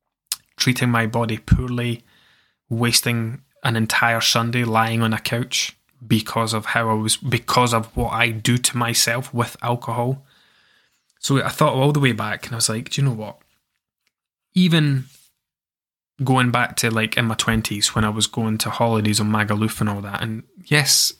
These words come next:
it might have been a good time, but was it a good time because of the alcohol? Probably not." Would you have a better, would you have had a better time if you hadn't drank?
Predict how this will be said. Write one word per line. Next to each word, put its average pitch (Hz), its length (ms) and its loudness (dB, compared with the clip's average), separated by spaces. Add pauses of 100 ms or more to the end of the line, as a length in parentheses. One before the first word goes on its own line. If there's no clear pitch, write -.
it 120 140 -4
might 120 200 -2
have 120 180 -2
been 123 140 4
a 120 80 2
good 123 180 0
time, 131 300 2
but 113 120 0
was 117 280 2
it - 100 2
a 117 80 0
good 123 280 0
time 123 280 2
because 113 540 0
of 113 120 -2
the 113 140 0
alcohol? 120 640 0 (720)
Probably 107 400 -2
not." 110 320 0 (1400)
Would 113 160 -2
you 117 80 2
have 110 120 0
a 113 60 2
better, 120 280 2
would 123 180 4
you 127 60 6
have 123 80 2
had 120 180 2
a 117 40 2
better 123 260 2
time 107 400 -6
if - 120 -18
you 117 60 4
hadn't 110 320 0
drank? 120 400 -4